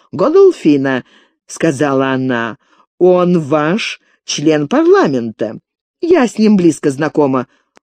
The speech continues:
Куда ближе, чем Максим. Они с Джайлзом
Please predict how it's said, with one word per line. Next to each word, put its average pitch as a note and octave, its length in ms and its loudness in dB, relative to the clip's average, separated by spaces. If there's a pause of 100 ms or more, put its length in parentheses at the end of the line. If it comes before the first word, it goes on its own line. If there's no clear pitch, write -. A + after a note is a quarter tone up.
Куда A#3 460 2
ближе, A#3 420 2
чем A3+ 240 0
Максим. G3 540 0
Они E3 340 -2
с C3 100 -8
Джайлзом D#3 880 0